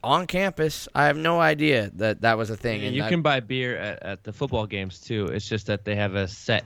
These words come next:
Speaker 2: area for the beer.
Speaker 1: Yeah.
Speaker 2: It, but it's in the football stadium,
Speaker 1: Yeah.
Speaker 2: and you can see the game.
Speaker 1: But at basketball,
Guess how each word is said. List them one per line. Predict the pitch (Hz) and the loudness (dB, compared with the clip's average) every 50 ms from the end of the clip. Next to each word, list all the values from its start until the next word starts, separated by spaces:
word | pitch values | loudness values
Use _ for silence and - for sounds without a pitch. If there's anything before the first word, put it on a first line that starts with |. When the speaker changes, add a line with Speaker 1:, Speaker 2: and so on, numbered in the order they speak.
| - _ - | -6 _ -4
Speaker 2:
area | 110 110 113 113 117 120 127 127 127 127 127 127 131 131 127 - - - | 0 2 2 2 2 2 2 2 4 4 4 2 2 0 -4 -8 -10 -6
for | - 131 127 | -2 -2 0
the | 123 123 117 | 0 2 4
beer. | - 123 123 127 127 127 127 123 - | 6 6 6 6 6 4 4 2 0
Speaker 1:
Yeah. | 107 110 104 92 76 - _ - | -4 -4 -4 -4 -4 -6 _ -2
Speaker 2:
It, | 101 92 | 0 2
but | 87 117 117 | 4 4 4
it's | 117 113 - | 4 2 0
in | - 139 143 143 | 0 0 2 2
the | 139 | 0
football | - - 151 139 - 117 110 | -2 -2 -2 0 2 2 2
stadium, | 98 - - 117 113 110 107 107 101 | 2 0 0 0 2 2 2 2 2
Speaker 1:
Yeah. | 101 | 0
Speaker 2:
and | 101 101 101 | 0 0 0
you | 110 117 | -2 0
can | - 117 110 | 0 0 -2
see | 104 - 110 110 | 0 0 0 0
the | 92 92 | 0 0
game. | 92 98 87 - | 0 -2 -2 -2
Speaker 1:
But | - 117 | 0 2
at | 127 131 - | 0 2 4
basketball, | 143 151 170 180 - - 160 143 135 131 131 - | 6 6 6 4 2 -2 0 2 2 2 2 0